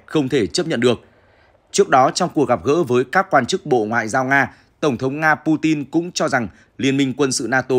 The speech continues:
gây áp lực lên nhiều nước, trong đó có Nga, và không có nước nào có thể an toàn, tránh được nguy cơ bị nato tấn công. Ông Putin nói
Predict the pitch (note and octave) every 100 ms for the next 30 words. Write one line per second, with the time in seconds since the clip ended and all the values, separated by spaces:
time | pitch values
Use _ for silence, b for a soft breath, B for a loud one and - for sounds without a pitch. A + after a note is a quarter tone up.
0 | A#2+ B2 A#2+ E3 D3 - A#2+ A#2 A2 G2+
1 | D#3+ A3+ b b b G3 F3+ D3+ - C#3+
2 | D#3+ F#3 F#3 D3 b b G2+ C#3 C3+ F#3+
3 | F3 C#3+ E3 G#3 D#3+ C3 A2 B2+ D3+ F#3
4 | A2 - C3+ C3 B2 G#2+ - b b -
5 | D#3+ G3 B2 C3+ C3 C#3 B2 B2 C3+ A#2
6 | B2+ A#2+ - B2 A#2 A#2 D3+ B2+ - _
7 | _ _ _ _ _ - C3+ A#2 C3+ C#3
8 | B2+ A2+ D#3+